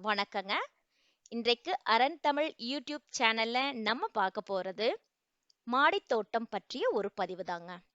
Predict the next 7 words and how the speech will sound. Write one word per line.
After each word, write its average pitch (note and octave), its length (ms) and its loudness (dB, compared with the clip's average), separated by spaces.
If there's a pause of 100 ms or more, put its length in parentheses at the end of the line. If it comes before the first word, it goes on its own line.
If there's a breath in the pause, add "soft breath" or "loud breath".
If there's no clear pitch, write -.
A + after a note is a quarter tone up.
(1600)
நம்ம C4+ 220 -2
இன்னைக்கு D4 500 -2
கிச்சன் G4 400 -4 (100)
கம்போஸ்ட் B3+ 520 0
பத்தி G3+ 240 -6
பார்க்க - 400 -6
போறோம். F3+ 240 -8